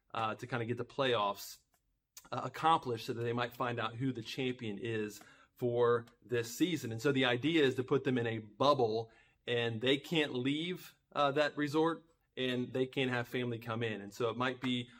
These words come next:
a, a month or two of, um, you know, some trying times, but they're trying to get the, the season back, um, and, and declare a champion for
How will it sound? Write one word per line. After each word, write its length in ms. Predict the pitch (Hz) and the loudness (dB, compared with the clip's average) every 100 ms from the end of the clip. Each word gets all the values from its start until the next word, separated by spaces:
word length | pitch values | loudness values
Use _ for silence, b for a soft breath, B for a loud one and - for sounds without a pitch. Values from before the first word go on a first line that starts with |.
| B | B
a, 40 | 117 | -4
a 180 | 123 | 0
month 280 | 127 127 127 | 2 2 0
or 80 | 117 | -2
two 340 | 113 127 123 | -2 -2 2
of, 160 | 113 104 | 0 0
um, 320 | 110 107 104 110 | -2 -2 -6 -6
you 80 | 170 | -2
know, 120 | 143 | -2
some 160 | 143 120 | -2 -6
trying 440 | - 127 123 127 | -2 -2 0 -2
times, 460 | 123 110 107 107 - b b | -2 -2 -2 -4 -10 b b
but 80 | - | -6
they're 120 | 117 | -4
trying 180 | 113 127 | -2 -2
to 80 | 113 | 0
get 140 | 120 | -4
the, 100 | 110 | -4
the 140 | 113 117 | -6 -6
season 420 | - 151 123 113 | -4 -2 -2 -2
back, 240 | 110 110 - - b - | -2 -4 -6 -18 b -6
um, 420 | 117 113 107 110 123 | -2 -2 -2 -6 -4
and, 180 | 120 113 | -4 -4
and 120 | 120 | -6
declare 360 | 110 - 127 117 | -8 -4 -2 0
a 80 | 110 | -2
champion 480 | - 131 117 113 101 | -4 -4 -4 -6 -4
for 400 | 127 110 104 | -4 -2 -4